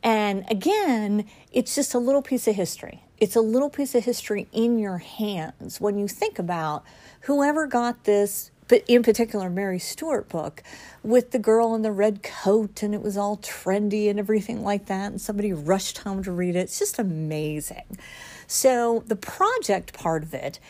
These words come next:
is finding them. Now, don't cop out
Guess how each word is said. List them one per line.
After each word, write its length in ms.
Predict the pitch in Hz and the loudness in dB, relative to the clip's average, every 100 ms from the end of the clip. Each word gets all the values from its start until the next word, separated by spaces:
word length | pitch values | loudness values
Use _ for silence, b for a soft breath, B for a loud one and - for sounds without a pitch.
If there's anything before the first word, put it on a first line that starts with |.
| B B | B B
is 220 | - 262 - | 0 0 2
finding 920 | - - 269 403 440 330 185 180 165 | -10 -4 -2 0 4 4 2 -2 -6
them. 180 | - - - _ B B B B | -8 -12 -18 _ B B B B
Now, 160 | 381 415 | 0 2
don't 380 | 370 453 494 415 _ _ _ _ | 6 6 6 0 _ _ _ _
cop 520 | - - 294 294 285 | -8 2 4 4 2
out 500 | 185 117 139 - - | -2 0 -6 -8 -12